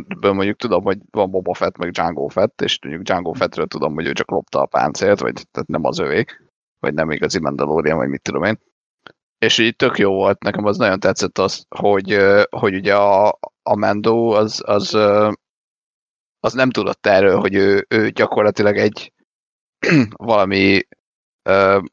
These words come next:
kisebb csoportnak a tagja igazából, és hogy ez a, ez a "nem veszem le a baszkomat", ez, ez annak a csoportnak a, a, a hitvallása, vagy az ő, ő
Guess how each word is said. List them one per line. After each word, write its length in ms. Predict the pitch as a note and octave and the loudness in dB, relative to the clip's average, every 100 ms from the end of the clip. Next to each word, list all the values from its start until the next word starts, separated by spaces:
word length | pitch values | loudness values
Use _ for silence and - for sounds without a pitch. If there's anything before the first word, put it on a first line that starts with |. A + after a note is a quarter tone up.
| _ _ _ _ | _ _ _ _
kisebb 340 | - A#2+ - E2+ | -2 0 -2 -2
csoportnak 580 | G#2 - G2 F#2 G2 | -4 2 0 0 -4
a 60 | G2+ | -4
tagja 340 | - F#2+ G2 F#2 | -2 -2 0 -2
igazából, 520 | F#2+ F2+ F#2 G2+ G2+ | -2 0 0 2 2
és 140 | G2+ | 2
hogy 120 | A2 | 0
ez 140 | F2+ G2+ | 0 2
a, 260 | F#2 F#2 | 2 2
ez 100 | G2 | 2
a 60 | G2+ | 0
"nem 180 | G#2+ G2+ | -2 -2
veszem 300 | G2+ - G2 | -2 0 0
le 100 | F#2 | 0
a 40 | |
baszkomat", 540 | F#2+ G2 - F#2 G2 - | 2 -2 -2 -4 -4 -2
ez, 140 | G2 - | -4 -2
ez 120 | G#2 | -2
annak 320 | G#2 A#2+ G2 | 0 0 -2
a 60 | - | -2
csoportnak 580 | A2 - F#2+ F#2+ F2 - | -2 0 -2 -2 -4 0
a, 300 | F#2+ F#2 - _ _ _ _ _ - | 2 0 -2 _ _ _ _ _ -2
a, 440 | F2+ F2 F2 F2 F2 - _ _ _ _ _ _ _ _ _ _ _ _ _ _ - | 2 4 4 4 4 0 _ _ _ _ _ _ _ _ _ _ _ _ _ _ -10
a 120 | - | -4
hitvallása, 760 | A2 G#2+ - F2+ E2+ E2 - F#2 | -4 -4 -2 0 2 2 0 0
vagy 120 | F#2 | 2
az 180 | F#2 G2 | 0 2
ő, 240 | G#2 F#2+ - | 2 2 0
ő 360 | G#2 G2 F2 | -2 -2 -6